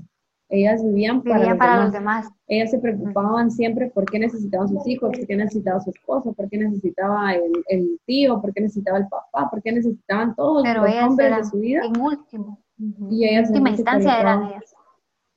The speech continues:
Speaker 1: Exacto, siempre se colocaban en último lugar. Y si te das cuenta, por lo menos yo, yo sí puedo decir mi, mi abuelita, eh, mis, mis abuelitas, ellas siempre se dejaban a ellas de último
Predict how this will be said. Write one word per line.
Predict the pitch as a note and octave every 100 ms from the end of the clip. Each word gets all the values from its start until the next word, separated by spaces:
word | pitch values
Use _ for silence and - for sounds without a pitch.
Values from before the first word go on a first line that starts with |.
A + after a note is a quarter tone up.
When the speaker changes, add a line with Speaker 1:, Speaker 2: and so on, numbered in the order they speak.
| _
Speaker 1:
Exacto, | G#3+ G3 F#3 - G3
siempre | A3 A3+
se | A3
colocaban | G#3+ G3+ G3 G3+ G#3
en | F#3
último | F3+ G3+ G3+
lugar. | F#3+ F3+ F#3+ - _ _
Y | A#3
si | A3+
te | A3+
das | G#3+ G#3+
cuenta, | B3+ C#4+ D#4
por | B3
lo | A3+
menos | G#3+ A#3 B3
yo, | A#3+ B3 B3 G#3+ F#3 F3 -
yo | G3+
sí | G#3+
puedo | A3 A#3
decir | A3+ A3 A3+
mi, | A#3 G#3+ F3+
mi | E3+ F#3+
abuelita, | F3+ E3+ F#3+ A3+ A3+ G#3 G3+ F#3+ F#3 F#3+ G3+ -
eh, | F3+ F3 F3 E3 -
mis, | F#3 F3+ - _
mis | G3 G3
abuelitas, | F#3 F#3 G#3 A3+
ellas | A#3+ A#3
siempre | A#3 A#3 A#3
se | G#3+
dejaban | F#3+ F#3+ A3
a | G3
ellas | G3+ G#3+
de | G3
último | F#3+ G3+ C4+ C#4+